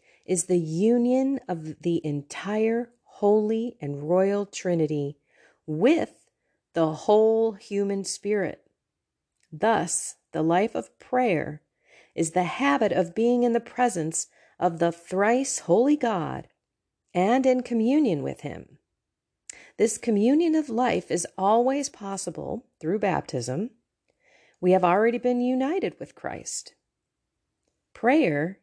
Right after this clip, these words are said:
is Christian insofar as it is communion with Christ and extends through the church, which is his body. Its dimensions are those of Christ's love. That's it.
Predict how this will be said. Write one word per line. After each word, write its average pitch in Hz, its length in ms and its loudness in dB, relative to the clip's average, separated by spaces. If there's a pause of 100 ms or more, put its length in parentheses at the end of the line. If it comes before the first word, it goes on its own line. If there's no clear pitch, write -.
is - 200 -6
Christian 175 840 -6 (460)
insofar 202 1200 -2
as 160 160 -2
it 175 200 0
is 185 260 -4
communion 220 840 -2
with 160 220 -2
Christ 208 600 -2 (340)
and - 140 0
extends 240 560 0
through 165 180 -4
the 143 80 -4
church, 233 500 -2
which 151 220 -8
is 175 180 -2
his 190 220 -8
body. 104 540 -10 (880)
Its - 200 -4
dimensions 208 880 0 (120)
are 143 180 -2
those 170 560 2
of - 260 -16
Christ's - 720 -8 (140)
love. - 540 -10 (1300)
That's 254 240 0
it. - 360 -2